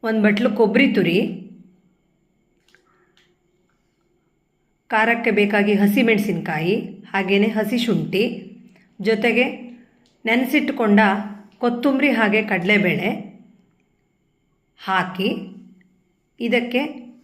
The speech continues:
ಸ್ವಲ್ಪ ನೀರನ್ನು ಹಾಕಿ ನುಣ್ಣಗೆ ರುಬ್ಕೊಂಡು ಬರೋದು. ಬೂದುಗುಂಬಳಕಾಯಿ ಹೋಳಿಗೆ ಸ್ವಲ್ಪ ಉಪ್ಪು ಹಾಕಿ ಅದು ಚೆನ್ನಾಗಿ ಬೆಂದ ಮೇಲೆ ಇದಕ್ಕೆ ನಾವು ಗ್ರೈಂಡ್ ಮಾಡಿಕೊಂಡ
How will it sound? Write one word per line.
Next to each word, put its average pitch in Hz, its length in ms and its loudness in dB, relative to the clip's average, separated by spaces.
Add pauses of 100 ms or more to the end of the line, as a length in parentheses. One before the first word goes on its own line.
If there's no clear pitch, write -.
(120)
ಸ್ವಲ್ಪ 247 380 2
ನೀರನ್ನು 254 500 4
ಹಾಕಿ 185 720 0 (300)
ನುಣ್ಣಗೆ 294 560 4
ರುಬ್ಕೊಂಡು 226 480 2
ಬರೋದು. 165 320 -2 (2750)
ಬೂದುಗುಂಬಳಕಾಯಿ 294 720 4
ಹೋಳಿಗೆ 214 720 2
ಸ್ವಲ್ಪ 226 300 -2
ಉಪ್ಪು 240 420 -2
ಹಾಕಿ 240 680 -2 (460)
ಅದು - 140 -6
ಚೆನ್ನಾಗಿ 233 440 0
ಬೆಂದ 233 260 4
ಮೇಲೆ 175 600 -2 (260)
ಇದಕ್ಕೆ 240 400 0
ನಾವು 185 580 -2 (300)
ಗ್ರೈಂಡ್ 277 360 2
ಮಾಡಿಕೊಂಡ 208 480 2